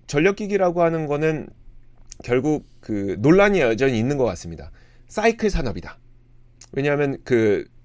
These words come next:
전력기기는 과거에 우리가 사이클을 많이 겪었죠. 뭐 앨런 사태 때도 그랬고, 대량으로 증설했다가 갑자기 뭐 이런저런 사건에 의해서 수요가 확 줄어들고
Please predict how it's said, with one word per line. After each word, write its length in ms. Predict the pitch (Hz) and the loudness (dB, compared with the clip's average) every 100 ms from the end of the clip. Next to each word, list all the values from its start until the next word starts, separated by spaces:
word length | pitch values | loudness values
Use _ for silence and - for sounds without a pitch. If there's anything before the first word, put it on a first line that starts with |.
| - | -16
전력기기는 1080 | - 139 151 160 170 165 156 156 160 139 101 | -6 -4 -2 -2 -2 -2 -4 -2 -2 -4 -8
과거에 320 | - 135 143 147 | -4 -2 2 2
우리가 240 | 113 120 | 2 0
사이클을 360 | 120 156 156 127 | -4 -6 -6 -6
많이 200 | 104 104 | -6 -6
겪었죠. 420 | 90 - 85 82 | -10 -10 -12 -12
뭐 120 | 87 | -6
앨런 260 | 104 139 135 | -2 -2 -4
사태 320 | 123 - 117 | -8 -10 -8
때도 240 | 113 101 | -8 -6
그랬고, 400 | 92 92 - 190 - - - - - | -10 -12 -14 -14 -16 -20 -20 -20 0
대량으로 580 | - 160 190 185 165 160 | 2 6 4 4 0 -2
증설했다가 880 | - 117 117 104 - 95 90 151 196 - - | -2 -6 -4 -6 -8 -12 -10 -12 -12 -20 -14
갑자기 600 | 120 113 139 120 120 117 | -12 -8 -6 -6 -6 -8
뭐 240 | 165 98 82 | -8 -8 -8
이런저런 580 | - 113 123 113 113 113 | -6 -4 -4 -2 -4 -6
사건에 340 | - 139 127 | -8 -8 -6
의해서 460 | 107 95 87 165 214 _ _ - - | -6 -6 -8 -12 -14 _ _ -20 -20
수요가 340 | - - 208 190 | -12 0 0 0
확 200 | - - | -8 -16
줄어들고 560 | - 92 85 80 - | -14 -12 -12 -14 -18